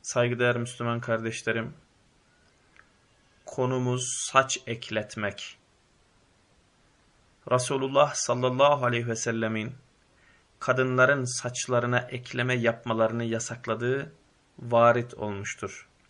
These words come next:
Esma radıyallahu anha şöyle anlatmaktadır. Bir kadın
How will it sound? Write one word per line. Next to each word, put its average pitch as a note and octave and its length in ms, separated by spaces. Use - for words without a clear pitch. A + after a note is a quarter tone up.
Esma D3 420
radıyallahu C3 600
anha B2+ 580
şöyle A#2+ 340
anlatmaktadır. G#2 920
Bir B2+ 340
kadın D3+ 400